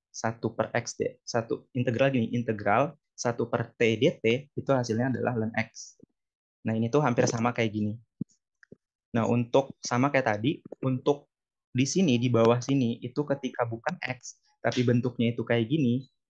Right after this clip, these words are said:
itu kita bisa pakai persamaan yang satu per U D U. Nanti bakal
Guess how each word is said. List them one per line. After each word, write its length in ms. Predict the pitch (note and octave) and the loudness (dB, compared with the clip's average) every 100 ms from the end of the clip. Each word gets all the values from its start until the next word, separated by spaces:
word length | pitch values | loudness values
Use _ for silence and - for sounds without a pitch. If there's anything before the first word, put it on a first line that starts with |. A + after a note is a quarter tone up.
| - | -6
itu 80 | D3 | -2
kita 240 | C3+ C#3+ | 0 0
bisa 240 | B2+ A2+ C3 | 0 2 0
pakai 240 | A2+ B2 | 2 0
persamaan 560 | B2 B2 A#2 A2+ A#2+ B2 | -4 -4 -2 0 0 0
yang 160 | A#2+ | 0
satu 320 | A#2+ A2 A#2+ | -2 -6 -6
per 160 | A#2 A2+ - | -4 -4 -2
U 80 | A#2+ | -2
D 160 | - | -2
U. 100 | A2+ A2+ - _ _ _ _ _ _ _ - _ _ _ - | -2 -10 -14 _ _ _ _ _ _ _ -20 _ _ _ -14
Nanti 120 | G#2 C3+ | -2 2
bakal 240 | A#2+ A#2+ | 2 2